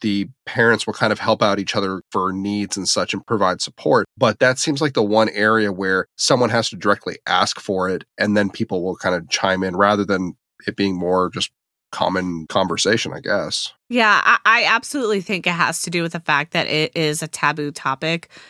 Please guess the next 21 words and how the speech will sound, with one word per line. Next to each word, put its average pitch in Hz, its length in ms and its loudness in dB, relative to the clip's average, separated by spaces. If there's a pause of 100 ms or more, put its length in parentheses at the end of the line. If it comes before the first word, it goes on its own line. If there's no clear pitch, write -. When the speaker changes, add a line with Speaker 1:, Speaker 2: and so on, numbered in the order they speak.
(140)
Speaker 2:
People 220 680 4
tend 214 260 0
to 214 80 -4
make 190 180 0
assumptions 196 600 -2
when 185 100 -2
it 185 120 -4
comes 165 340 -2
to 170 140 -6
seeing 170 580 0
a 160 300 0
child 160 400 0
who's 165 260 -4
being 156 520 -2
violent, 160 640 -4 (160)
especially - 640 0
if - 100 -6
it's 185 140 -8
a 175 40 -10
younger 170 300 -2
child. 131 380 -6